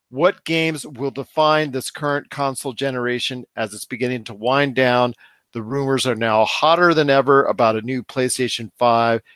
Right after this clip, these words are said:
and a new Xbox console on the way. So we're gonna talk about what games w-, we think will define this current console generation. I'm gonna talk also as well on the back end a little bit about what went on at N A B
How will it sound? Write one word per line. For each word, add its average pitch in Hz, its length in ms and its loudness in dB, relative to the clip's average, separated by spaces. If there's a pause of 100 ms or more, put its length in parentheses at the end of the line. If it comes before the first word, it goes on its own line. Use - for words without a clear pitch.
(120)
and 113 80 -8
a 120 60 -4
new 123 260 -4
Xbox 113 500 0
console 131 540 0
on 117 160 0
the 117 80 0
way. 117 340 2 (300)
So - 180 -2
we're 143 140 2
gonna 139 160 2
talk 139 280 2
about 120 360 2
what 156 300 0
games 135 400 0
w-, 120 220 -16
we 240 160 0
think - 380 -2 (380)
will 139 140 2
define 123 440 2
this 120 180 -4
current 127 380 -2
console 120 440 -2
generation. 120 720 -2 (460)
I'm 226 80 0
gonna 269 160 6
talk 226 300 2
also 214 400 4
as 151 100 -4
well 180 160 4
on 170 160 6
the 160 60 0
back 160 320 2
end 151 160 0
a 151 40 4
little 151 200 0
bit 147 100 2
about 131 300 2
what 135 180 -6
went 131 160 0
on 131 160 0
at 123 100 -2
N 127 180 -2
A 127 80 -2
B 123 220 -8